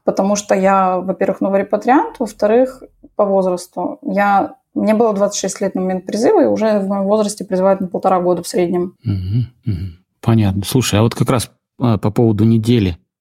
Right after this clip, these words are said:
Speaker 2: А, там в Израиле, я понял, так, э, своя какая-то система, да? Ты сказала, воскресенье — это рабочий день, да?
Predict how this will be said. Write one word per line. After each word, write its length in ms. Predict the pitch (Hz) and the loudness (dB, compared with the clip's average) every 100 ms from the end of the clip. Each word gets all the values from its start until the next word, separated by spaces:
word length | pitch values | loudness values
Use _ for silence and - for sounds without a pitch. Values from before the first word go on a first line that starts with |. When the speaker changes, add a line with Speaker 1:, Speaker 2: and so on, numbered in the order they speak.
| _ _ 107 | _ _ 0
Speaker 2:
А, 220 | 101 98 | 0 0
там 340 | 127 147 147 | 2 2 2
в 80 | 117 | 2
Израиле, 460 | 107 110 156 165 139 | 2 2 2 4 2
я 120 | 127 | 0
понял, 360 | - 127 135 | 0 0 0
так, 340 | 120 131 - - | 0 -2 -4 -4
э, 180 | 113 113 | 0 2
своя 300 | - 117 123 | 2 0 0
какая-то 360 | - - 98 - | -2 -4 -6 -6
система, 520 | - - - 165 113 | -8 -4 0 2 2
да? 180 | 98 131 | 2 -2
Ты 160 | - | -4
сказала, 680 | 90 - 92 98 95 92 85 - - - _ - | -6 -4 -2 -2 -2 -2 -6 -10 -20 -20 _ -6
воскресенье — 640 | 104 - 98 - 113 107 101 | -4 -2 -2 0 2 2 0
это 160 | 95 | 0
рабочий 420 | 92 95 151 - 117 | 0 2 0 0 0
день, 300 | 110 107 95 | 2 2 2
да? 320 | 110 143 | 2 2